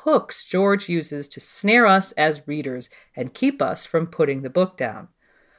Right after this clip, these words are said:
We'll also address why we're shown the others so early on, and how this chapter fares as a standalone short story. All of these questions and more will be dealt with in this episode.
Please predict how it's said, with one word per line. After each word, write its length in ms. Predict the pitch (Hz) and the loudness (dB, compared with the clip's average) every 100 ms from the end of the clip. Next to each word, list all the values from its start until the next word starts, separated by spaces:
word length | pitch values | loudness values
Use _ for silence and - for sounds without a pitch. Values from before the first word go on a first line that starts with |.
| _ - | _ 4
We'll 180 | 196 190 | 8 8
also 300 | 202 202 165 | 8 4 2
address 520 | 156 156 147 147 - | 2 0 0 -2 -6
why 220 | 139 147 220 | 2 6 6
we're 200 | 208 208 | 6 4
shown 320 | - 208 214 | 4 4 4
the 120 | 208 | 2
others 380 | 185 208 156 147 | 2 2 2 -2
so 260 | - 214 254 | 2 4 6
early 340 | 247 247 240 | 6 6 6
on, 360 | 247 196 139 143 - - - | 6 4 2 -4 -16 -20 -2
and 120 | 185 | 2
how 160 | 202 339 | 6 6
this 200 | 320 - | 4 2
chapter 400 | 240 214 214 208 | 4 4 4 0
fares 520 | - 143 131 131 - - | 2 2 2 -2 -6 -8
as 180 | 135 160 | -8 -6
a 40 | |
standalone 760 | - 170 190 226 170 135 135 | -2 4 6 6 2 0 -4
short 300 | - 135 - | -4 -4 -4
story. 500 | - 185 165 123 - _ _ _ _ _ - | -4 0 2 0 -4 _ _ _ _ _ 2
All 200 | 160 220 | 6 6
of 80 | |
these 160 | 233 240 | 4 2
questions 560 | - 220 214 226 226 - | 6 6 4 0 0 -2
and 260 | 151 180 | -2 2
more 440 | 247 156 135 156 165 | 4 4 0 -4 -4
will 140 | 151 139 | -2 -2
be 100 | 208 | 2
dealt 300 | 143 127 165 | 2 0 -2
with 260 | 131 - | -8 -6
in 120 | 165 151 | -4 -4
this 200 | 139 - | -2 -2
episode. 520 | 175 226 - - | -2 -2 -6 -10